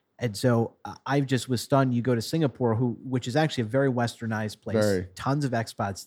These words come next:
Speaker 1: uh, expats there.
Speaker 2: Tons of cash.
Speaker 1: Tons of cash, which you would think
Speaker 2: <laughs>
Speaker 1: lends itself to cigars and fine spirits, wine, all this stuff.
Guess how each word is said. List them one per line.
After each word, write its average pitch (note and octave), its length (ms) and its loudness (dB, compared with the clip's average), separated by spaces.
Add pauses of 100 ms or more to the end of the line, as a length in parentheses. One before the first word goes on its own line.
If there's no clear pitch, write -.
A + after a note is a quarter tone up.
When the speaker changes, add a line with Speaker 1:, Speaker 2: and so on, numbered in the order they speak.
Speaker 1:
uh, G#2 120 -10
expats A2 520 -6
there. A2 120 -2
Speaker 2:
Tons F#3 480 2
of - 260 -4
cash. - 680 -8
Speaker 1:
Tons E3+ 280 4
of F3+ 100 0
cash, - 480 -4
which C3+ 240 -2
you D3+ 80 4
would E3+ 120 4
think D3+ 200 0
Speaker 2:
<laughs> C3+ 80 2
Speaker 1:
lends C3+ 160 4
itself B2+ 380 0
to B2 240 2
cigars A#2 680 -2
and A#2 140 -6
fine A#2 300 -2
spirits, A#2 560 -2
wine, A#2 300 -6
all D3 160 -2
this A#2 200 -4
stuff. C#3 440 0